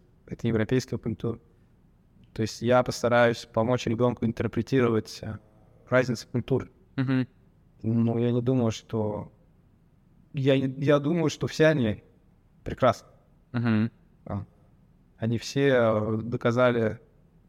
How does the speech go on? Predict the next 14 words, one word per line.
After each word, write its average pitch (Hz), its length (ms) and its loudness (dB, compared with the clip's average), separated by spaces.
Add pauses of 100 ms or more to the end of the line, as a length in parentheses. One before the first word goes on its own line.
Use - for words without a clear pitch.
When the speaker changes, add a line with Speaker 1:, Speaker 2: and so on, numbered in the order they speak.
(600)
Speaker 1:
своего, 117 520 2
как 110 220 -4
бы, 107 200 0 (260)
свою 123 260 0
состоятельность 120 760 -2
тем, 131 140 0
что - 180 -8
все 139 220 0
эти - 120 -4
культуры 127 380 -2
существуют - 720 -4
прямо 123 240 2
здесь, 120 260 -4
сейчас, - 340 -4